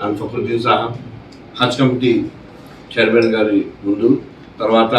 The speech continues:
మన డైరీ కమిటీ చైర్మన్ హాజీ అబ్దుల్ హకీం సాహెబ్ గారు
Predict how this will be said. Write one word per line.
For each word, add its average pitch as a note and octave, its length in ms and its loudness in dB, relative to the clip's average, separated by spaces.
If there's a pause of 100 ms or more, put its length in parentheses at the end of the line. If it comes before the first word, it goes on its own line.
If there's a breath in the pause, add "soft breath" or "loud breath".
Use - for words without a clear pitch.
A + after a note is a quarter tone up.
(400)
మన G#2+ 140 -2
డైరీ B2+ 280 4
కమిటీ A2+ 260 2
చైర్మన్ G2+ 560 0 (640)
హాజీ G#2+ 460 0 (380)
అబ్దుల్ G#2+ 360 2
హకీం A2+ 300 0
సాహెబ్ A#2 340 -2
గారు B2 220 4